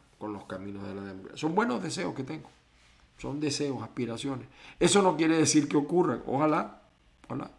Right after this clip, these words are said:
Hoy voy a ser positivo y a orar porque todo salga bien, independientemente de no callar tampoco las fallas, los errores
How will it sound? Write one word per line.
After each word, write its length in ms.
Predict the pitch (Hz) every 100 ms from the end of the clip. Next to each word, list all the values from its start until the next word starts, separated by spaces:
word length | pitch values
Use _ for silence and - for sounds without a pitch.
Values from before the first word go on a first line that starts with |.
| -
Hoy 140 | 127
voy 220 | 135 147
a 60 | 143
ser 280 | 139 131 131
positivo 680 | 131 127 120 147 196 233 - - - - _
y 120 | - 113
a 80 |
orar 680 | 117 113 117 120 127 - - - _ _
porque 640 | 120 120 - 127 117 - -
todo 300 | - 120 117
salga 580 | 113 104 107 104 107 101
bien, 440 | 113 117 143 139 -
independientemente 1120 | 196 143 135 131 127 139 139 151 151 143 160 147
de 120 | 123
no 160 | 120
callar 380 | 117 131 127 123
tampoco 440 | 131 117 113 - 120
las 160 | 110
fallas, 380 | 113 107 107 113
los 160 | 107 98
errores 440 | 101 110 107